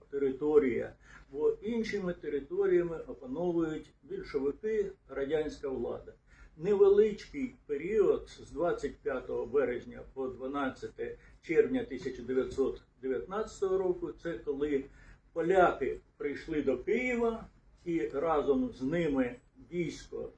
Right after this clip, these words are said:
ну, е, армія Петлюри, скажімо, була.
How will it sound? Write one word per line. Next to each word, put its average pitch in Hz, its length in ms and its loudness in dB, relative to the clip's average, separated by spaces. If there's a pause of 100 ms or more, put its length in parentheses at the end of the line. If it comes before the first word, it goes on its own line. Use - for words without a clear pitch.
(420)
ну, 196 180 -12 (600)
е, 110 260 -4 (540)
армія 117 500 -2
Петлюри, 135 600 0
скажімо, 113 580 -12 (100)
була. 202 340 -6